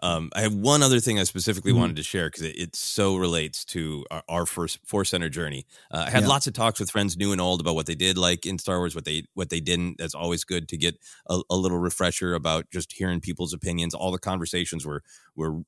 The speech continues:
Speaker 1: uh, really friendly and respectful, even when people disagreed and all that. Uh,
Speaker 2: Mm-hmm.
Speaker 1: but the founder of this film festival, uh,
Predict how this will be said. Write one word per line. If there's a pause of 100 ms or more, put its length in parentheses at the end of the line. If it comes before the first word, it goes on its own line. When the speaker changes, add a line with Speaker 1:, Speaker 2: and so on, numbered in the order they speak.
(140)
Speaker 1:
uh,
really
friendly
and
respectful,
even
when
people
disagreed
and
all
that. (380)
Uh,
Speaker 2:
Mm-hmm.
Speaker 1:
but (200)
the
founder
of
this
film
festival,
uh,